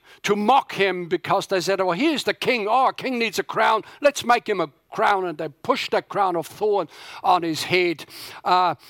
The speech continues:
then they took reeds, uh, the Bible says reeds, which were kind of,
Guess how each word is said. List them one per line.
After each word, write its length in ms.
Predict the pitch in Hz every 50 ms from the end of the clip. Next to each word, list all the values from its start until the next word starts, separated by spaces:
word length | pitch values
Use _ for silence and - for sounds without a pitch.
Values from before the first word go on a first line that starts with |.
| - _ -
then 160 | 202 208 214
they 140 | 208 214 202
took 300 | - - 190 185 170 -
reeds, 680 | 190 202 226 269 269 247 202 175 147 123 - - -
uh, 240 | 240 196 175 175 170
the 100 | 151 156
Bible 300 | 147 180 196 196 185 185
says 260 | - - 196 185 135
reeds, 520 | 151 151 202 247 247 220 190 151 - - -
which 260 | 190 175 - - -
were 160 | 208 196 175
kind 300 | - - 185 196 185 180
of, 120 | 180 -